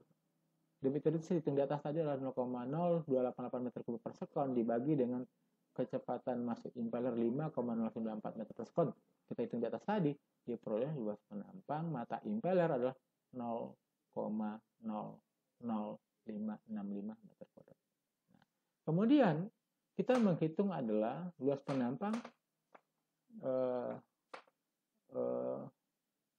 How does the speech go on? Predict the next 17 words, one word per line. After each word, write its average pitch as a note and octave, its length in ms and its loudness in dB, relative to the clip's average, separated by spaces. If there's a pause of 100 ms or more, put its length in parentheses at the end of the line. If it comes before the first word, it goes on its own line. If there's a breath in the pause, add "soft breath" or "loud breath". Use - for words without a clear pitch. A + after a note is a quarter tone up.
(960)
hidrolis. E3 480 4 (460)
Itu E3 240 -4
sama A#2 320 2
dengan C#3+ 320 2
pi C#3+ 160 4
per A#2+ 160 -2
empat A2+ 320 -2
diameter B2+ 400 4
hidrolis A#2+ 320 0
dikuadratkan. C#3 720 0 (480)
Sama B2 160 -2
dengan G2+ 240 -2 (480)
pi B2+ 160 4
per A#2 160 -2
empat A2+ 320 -6 (400)
kali A2 320 -4
diameter G#2 240 -4